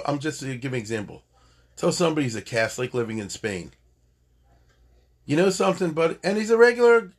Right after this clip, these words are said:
Spanish guy. You know something, buddy? If you go back on a D N A search and so forth and so on, you'll find back in fourteen ninety-two, your people were originally Jewish. So what? So what? You don't say, "Oh,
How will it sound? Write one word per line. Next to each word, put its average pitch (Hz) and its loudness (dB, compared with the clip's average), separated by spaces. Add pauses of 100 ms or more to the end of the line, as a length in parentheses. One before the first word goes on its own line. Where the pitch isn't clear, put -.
Spanish 202 -6
guy. 202 -4 (720)
You 135 -4
know 185 2
something, 185 0
buddy? 180 0 (320)
If 104 -14
you 160 -6
go 175 2
back 175 0
on 147 -2
a 123 -2
D 151 -4
N 170 -2
A 180 0
search 147 -4
and 127 -8
so 160 -4
forth 156 -10
and 160 -10
so 165 -2
on, 131 -4 (380)
you'll - -4
find 175 0
back 131 -4
in 127 -4
fourteen 151 -6
ninety-two, 156 -2
your 131 -4
people 135 -8
were 123 -2
originally 120 -4
Jewish. 95 -10 (800)
So - -6
what? 247 4 (1120)
So 254 -2
what? 240 4 (1040)
You 151 -2
don't 165 0
say, 147 -4
"Oh, 151 2